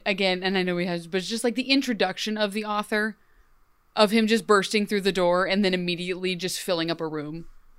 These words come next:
Like, he, he landed on both feet and said, "I'm Isaac, and you're gonna have to," every-, it's everyone's problem now. And it's great. Like, that's such a strong character introduction because I was worried I was going to hate him. They kept talking about him and talking about him and talking about him.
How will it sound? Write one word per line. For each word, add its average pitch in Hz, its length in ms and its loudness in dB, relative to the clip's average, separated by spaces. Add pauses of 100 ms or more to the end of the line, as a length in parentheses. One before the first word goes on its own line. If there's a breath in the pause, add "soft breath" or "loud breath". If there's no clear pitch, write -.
(240 soft breath)
Like, 180 360 4
he, 208 720 -2
he 202 340 -4
landed 190 640 0 (120)
on 185 240 2
both 185 340 -2
feet 190 600 -8
and 202 180 -2
said, 190 240 2
"I'm 185 240 4
Isaac, 180 500 2
and 180 240 -4
you're 170 100 -4
gonna 170 180 -2
have 170 180 -8
to," - 160 -20
every-, 196 280 6
it's 240 220 2 (100)
everyone's 196 580 4
problem 185 460 -2
now. 254 320 -2 (680 soft breath)
And 220 160 4
it's - 220 -4
great. 185 560 -6
Like, 214 200 4
that's 220 200 6
such 220 180 0
a 220 60 -2
strong 185 400 -2
character 190 360 -2
introduction 220 680 -4 (1080)
because 214 280 2
I 202 120 6
was 202 200 2
worried 190 280 0
I 185 80 2
was 185 140 -4
going 180 220 -2
to 175 60 -4
hate 175 240 -6
him. 208 220 -4
They 196 120 2
kept - 180 -2
talking 185 380 0
about 190 200 2
him 190 100 -4
and 190 80 -16
talking 180 320 0
about 190 180 -4
him 196 80 -4
and 180 80 -8
talking 180 400 -8
about 202 240 -4
him. 226 200 -4